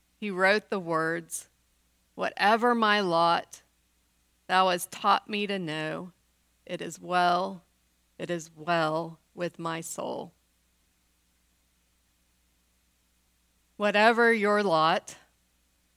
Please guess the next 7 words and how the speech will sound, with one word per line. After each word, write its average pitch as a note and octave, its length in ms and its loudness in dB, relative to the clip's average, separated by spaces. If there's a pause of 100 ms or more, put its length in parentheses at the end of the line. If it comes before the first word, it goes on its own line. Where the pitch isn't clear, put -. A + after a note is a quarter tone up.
(140)
we G3 200 -2
are G3 160 6
in G#3 340 -2
this G#3 200 -4
difficult G3 600 0
time F3 400 -2
together. D#3+ 680 -6